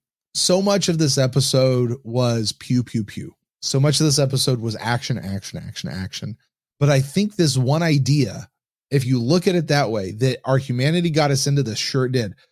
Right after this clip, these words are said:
but it's also gonna help us get us out. That pervaded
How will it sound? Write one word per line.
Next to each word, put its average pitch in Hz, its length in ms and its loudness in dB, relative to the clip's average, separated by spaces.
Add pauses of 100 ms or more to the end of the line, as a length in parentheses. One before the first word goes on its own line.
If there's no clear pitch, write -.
(220)
but 135 100 2
it's 135 160 2
also 139 320 2
gonna 135 140 2
help 127 220 0
us 120 120 -2
get 120 160 -2
us - 160 -2 (160)
out. - 360 -8 (420)
That 147 300 2
pervaded 151 500 2